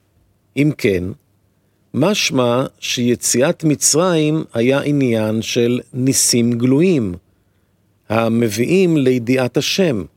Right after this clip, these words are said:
שזהו הפך של המובן אמונה, כי אין פירושו למעלה מהדעת. וכשרואים ניסים גלויים,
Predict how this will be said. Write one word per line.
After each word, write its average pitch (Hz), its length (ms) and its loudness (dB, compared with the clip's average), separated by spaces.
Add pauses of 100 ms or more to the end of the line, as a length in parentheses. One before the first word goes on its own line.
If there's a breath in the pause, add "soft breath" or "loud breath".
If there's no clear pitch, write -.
(1000)
שזהו 139 680 0
הפך 131 800 -2 (260)
של 139 480 -2
המובן 113 680 0 (200)
אמונה, 160 400 2 (1160)
כי - 120 -6
אין 233 340 2
פירושו 165 840 2
למעלה 131 580 2
מהדעת. 110 920 -2 (1600)
וכשרואים 196 600 2
ניסים 185 440 2
גלויים, 139 680 2